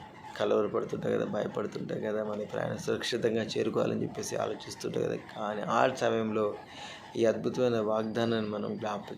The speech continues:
చేసుకోవాలి. కీర్తనల గ్రంథము నూట ఇరవై ఒకటో అధ్యాయము మరి మూడు నుంచి ఎనిమిది వచనాలు అద్భుతమైన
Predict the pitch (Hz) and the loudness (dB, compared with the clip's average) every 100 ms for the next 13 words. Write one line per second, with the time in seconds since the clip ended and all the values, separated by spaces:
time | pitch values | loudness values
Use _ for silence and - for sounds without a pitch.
0 | - 101 - 113 107 113 113 113 113 107 | -4 -4 -2 -4 -2 2 2 2 2 4
1 | 107 107 110 131 - - - - - 110 | 2 0 -2 -4 -8 -14 -14 -14 -12 0
2 | 113 113 110 107 110 98 107 107 107 104 | 2 4 4 6 4 2 0 0 2 2
3 | 104 113 - - - - - - 107 107 | 2 -2 -6 -8 -10 -12 -12 -4 0 2
4 | 107 104 120 131 127 120 113 - - - | 2 4 6 8 8 6 2 -4 -12 -12
5 | - 113 110 - 113 104 101 104 - 110 | -4 -2 0 0 0 2 2 2 -2 -2
6 | 101 104 101 110 117 113 107 104 | 0 0 0 0 0 0 0 -2